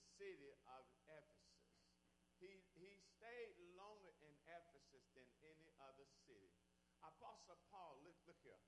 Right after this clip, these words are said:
Apostle Paul stayed in the city of Ephesus twenty-four months, but a total of three years.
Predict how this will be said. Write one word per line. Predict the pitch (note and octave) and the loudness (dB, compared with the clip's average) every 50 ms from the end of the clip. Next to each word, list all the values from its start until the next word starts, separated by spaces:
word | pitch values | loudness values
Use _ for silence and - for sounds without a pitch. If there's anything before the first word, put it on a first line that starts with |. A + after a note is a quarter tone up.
| - - - - | -14 -14 -10 -8
Apostle | - - - A3 A3+ A3 - - E3 - - - | -6 0 4 4 4 4 4 -2 -6 -6 -2 2
Paul | G3 F#3+ F#3 F3 E3+ - - - | 6 8 8 8 8 6 0 2
stayed | F3 E3 D#3+ D#3+ | 2 2 2 2
in | C#3+ C#3 C3+ B2 | 0 -2 -6 -6
the | A#2+ - - - | -6 -6 -6 -2
city | - G3+ F#3+ D#3+ C#3 | 4 4 4 4 4
of | B2 - - | -2 -2 0
Ephesus | - D#3+ E3 D#3+ D3 - - - - - - - - - - - - F3 | 4 4 4 4 2 -2 -8 -10 -12 -12 -16 -16 -16 -16 -16 -10 -2 0
twenty-four | F#3 G#3 A#3 A#3+ - - G#3 G3 F#3 E3+ D#3+ | 2 2 2 0 0 2 2 2 2 2 2
months, | D#3+ D#3+ D#3+ D#3 - - D3 | 2 0 0 -2 -2 0 0
but | D3+ | 2
a | C#3+ C#3+ - | 2 0 -2
total | - G#3 G3+ G3+ F#3 D#3 C#3 | 0 2 2 4 4 4 2
of | C3 - - - F3 | 2 0 -4 -2 2
three | F#3+ G3 F#3+ F#3+ F3 C#3+ | 2 2 2 2 0 0
years. | D3 D#3 D3+ C3 A2 F#2+ | 0 2 2 2 0 -2